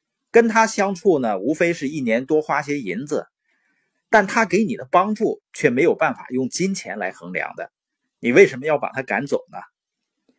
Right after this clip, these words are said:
胡林翼恍然大悟，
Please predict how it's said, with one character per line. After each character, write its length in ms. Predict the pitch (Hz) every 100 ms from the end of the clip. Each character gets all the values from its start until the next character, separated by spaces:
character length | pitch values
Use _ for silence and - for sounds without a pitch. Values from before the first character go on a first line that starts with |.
| _ _ _ _ _ _
胡 280 | _ - 147
林 220 | 175 180
翼 160 | 202 139
恍 320 | 95 - 78 -
然 180 | 101
大 200 | 147 110
悟， 220 | 110 123